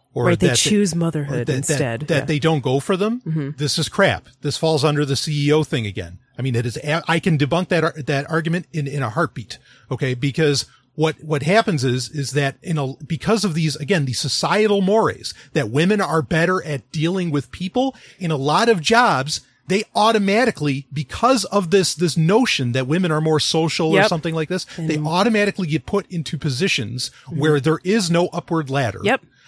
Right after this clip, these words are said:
Speaker 1: Uh, you know, if they, I mean, even, and even in the most basic of jobs like fast food.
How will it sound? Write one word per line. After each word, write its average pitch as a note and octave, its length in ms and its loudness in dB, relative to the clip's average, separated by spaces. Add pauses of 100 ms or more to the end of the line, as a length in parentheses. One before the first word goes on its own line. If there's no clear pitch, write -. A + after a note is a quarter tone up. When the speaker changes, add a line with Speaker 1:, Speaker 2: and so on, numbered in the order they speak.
(160)
Speaker 1:
Uh, D3 420 0 (100)
you E3 80 0
know, C#3+ 160 -2
if D#3 120 -2
they, E3 120 4
I F#3+ 180 0
mean, A#3 160 2
even, C#4+ 220 2
and B3 240 2
even C#4 200 2
in B3 80 2
the A3+ 80 4
most G#3 280 2
basic A#3+ 400 2
of E3 120 -6
jobs F3+ 340 2
like D#3+ 160 0
fast F#3+ 320 -2
food. B3+ 340 -2